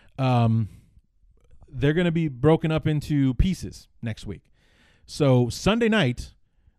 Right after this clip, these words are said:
there will be an episode-ish. It will be all knee-jerk reactions. I will get that out for you guys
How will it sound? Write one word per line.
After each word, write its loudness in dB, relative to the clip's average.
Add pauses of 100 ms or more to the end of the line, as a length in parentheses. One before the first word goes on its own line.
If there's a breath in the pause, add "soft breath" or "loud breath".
there 2
will 2
be 0
an 0
episode-ish. -6 (640)
It -2
will 4
be 2 (420)
all 0
knee-jerk 0
reactions. -8 (340)
I -4
will 0
get -4
that 0
out 0
for -8
you 0
guys -2